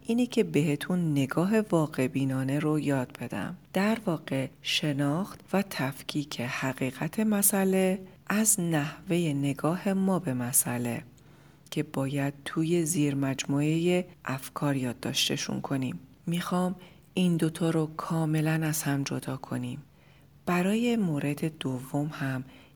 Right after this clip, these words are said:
یه مثال دم دستی خال زنکی انتخاب کردم که بتونم به صورت ساده عامل بودن رو یاد بدم. اگه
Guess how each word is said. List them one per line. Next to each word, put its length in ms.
یه 160
مثال 800
دم 420
دستی 800
خال 380
زنکی 640
انتخاب 500
کردم 680
که 120
بتونم 720
به 180
صورت 640
ساده 1080
عامل 500
بودن 460
رو 140
یاد 380
بدم. 460
اگه 280